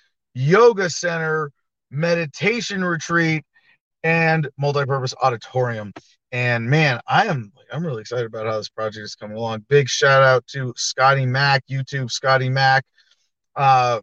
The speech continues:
for his contribution with the Bobcat skid steer. It's been awesome to see how much dirt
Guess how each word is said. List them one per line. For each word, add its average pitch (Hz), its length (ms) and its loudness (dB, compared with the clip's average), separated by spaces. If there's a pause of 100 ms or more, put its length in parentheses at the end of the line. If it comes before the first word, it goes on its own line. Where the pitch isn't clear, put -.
for 123 500 0
his 131 280 -4
contribution 127 840 -6
with 120 200 -6
the 117 240 -8 (160)
Bobcat 123 680 0
skid 127 280 -10
steer. 113 440 -4
It's 107 220 -10
been 117 140 -12
awesome 113 360 -4
to 110 60 -10
see 104 140 -10
how 113 120 -4
much 110 200 -10
dirt 113 260 0